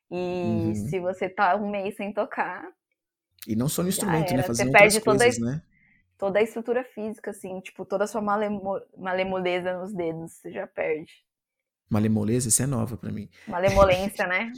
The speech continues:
Speaker 1: É
Speaker 2: <laughs> Ah, não
Speaker 1: malemolência.
Speaker 2: sei. É, tanto faz. Cara, a gente começou a conversar
Speaker 1: <laughs>
Speaker 2: antes de duas horas de gravação, a gente começou a conversar, se a gente tivesse começado desde o primeiro momento a gravar, teria dado umas duas horas e quinze de conversa. E a gente tá fluindo por duas horas maravilhosamente bem.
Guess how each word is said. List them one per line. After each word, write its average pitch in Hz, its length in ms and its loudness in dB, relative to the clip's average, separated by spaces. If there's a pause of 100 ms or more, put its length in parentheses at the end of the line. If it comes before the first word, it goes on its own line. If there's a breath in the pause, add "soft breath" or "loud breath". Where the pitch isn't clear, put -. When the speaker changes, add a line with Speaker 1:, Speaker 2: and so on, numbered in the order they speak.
(100)
Speaker 1:
É 180 80 -8
Speaker 2:
<laughs> 185 480 0
Ah, 175 120 0
não 120 80 0
Speaker 1:
malemolência. - 0 -
Speaker 2:
sei. 151 380 0 (440)
É, 104 280 -4
tanto 110 180 -2
faz. 117 280 -4 (180 loud breath)
Cara, 151 280 4
a 117 60 0
gente 151 140 2
começou 170 240 6
a - 40 4
conversar - 320 4
Speaker 1:
<laughs> - 40 -6
Speaker 2:
antes 208 260 2
de 190 100 2
duas 214 320 2
horas 165 180 4
de 160 60 0
gravação, 139 680 4
a 117 60 4
gente - 300 -6
começou 131 240 -4
a - 20 -6
conversar, 135 460 0 (520 soft breath)
se - 120 -6
a 117 40 4
gente 120 80 2
tivesse 135 180 2
começado 143 260 0
desde 147 160 2
o - 20 -14
primeiro 160 180 2
momento 127 320 0
a 120 40 0
gravar, 123 380 2
teria 127 220 -2
dado 127 240 0
umas 131 240 0
duas 151 240 0
horas 147 200 2
e 156 80 -2
quinze 123 280 -2
de 135 100 -8
conversa. 104 520 -4 (240 loud breath)
E - 80 -2
a - 40 2
gente - 180 -4
tá 170 100 -4
fluindo 170 260 -4
por 170 140 0
duas 175 280 -2
horas 165 200 -2
maravilhosamente 175 800 -4
bem. 113 260 -2